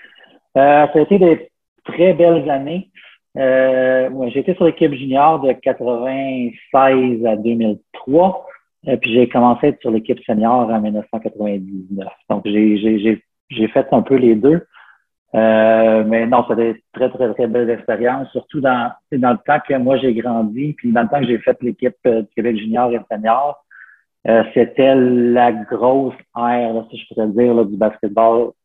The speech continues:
euh, en fauteuil roulant au Canada. Euh, des Patrick Anderson, Joey Johnson, euh, euh, Jamie Borisov, là.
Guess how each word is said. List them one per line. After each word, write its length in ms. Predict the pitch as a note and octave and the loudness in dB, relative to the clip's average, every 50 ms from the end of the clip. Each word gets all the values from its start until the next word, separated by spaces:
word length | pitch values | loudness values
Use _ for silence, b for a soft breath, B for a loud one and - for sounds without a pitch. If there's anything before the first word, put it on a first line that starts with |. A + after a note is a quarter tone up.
| _ - | _ -10
euh, 60 | A#2 | -8
en 180 | A2 G#2+ G#2+ G#2 | -4 -4 -4 -6
fauteuil 260 | - - - - G#2+ | -6 -10 -6 -4 -4
roulant 300 | G2+ G2+ F#2+ A2 A2 A2 | -4 -4 -2 -2 -2 -2
au 20 | G#2+ | -2
Canada. 500 | - A#2 G#2 G#2 G2+ G2 - A#2 B2 B2+ _ B B B B B B B B _ - | -4 -8 -8 -6 -6 -6 -4 -4 -4 -4 _ B B B B B B B B _ -4
Euh, 320 | A#2 G#2 G#2 G#2 G#2 G#2 | 0 2 2 4 4 2
des 320 | G2+ F#2 G2+ A2+ G#2+ A2 G#2+ | 0 -2 -4 -2 -2 -2 0
Patrick 400 | - A2 G#2 - - A2+ - A#2+ | 0 -2 -2 -2 -4 -6 -4 -4
Anderson, 640 | G#2+ G#2 G#2 G#2+ G2 - - A#2 A2+ A2 A2 A2 F#2 | -4 -2 -2 -4 -6 -6 -2 -2 0 0 0 0 -2
Joey 280 | G#2+ G2+ G#2+ G#2+ G#2+ G2 | -2 -4 -4 -4 -4 -4
Johnson, 800 | G#2+ G#2 G2+ F#2+ - - - A2+ A2+ A2+ A2+ A2+ A2+ A2+ A2+ G#2+ | -6 -6 -8 -8 -10 -6 -4 0 0 2 0 0 0 -2 -2 -2
euh, 300 | G#2+ G#2+ G#2 G#2 G2+ G2+ - _ _ _ b b b b b b b _ - - | -2 -4 -6 -6 -6 -8 -10 _ _ _ b b b b b b b _ -6 -2
euh, 140 | G2+ G#2 G2 | -2 -2 0
Jamie 260 | G2 A2+ A2 A2+ A2+ | 0 0 0 0 0
Borisov, 680 | G#2+ A2+ A2+ A2 G#2 G2+ - - - C3 B2 A#2+ - - - | 2 0 0 0 -2 -4 -8 -8 -4 -2 -2 -2 -4 -6 -6
là. 180 | A2+ G#2+ G#2+ | -4 -4 -4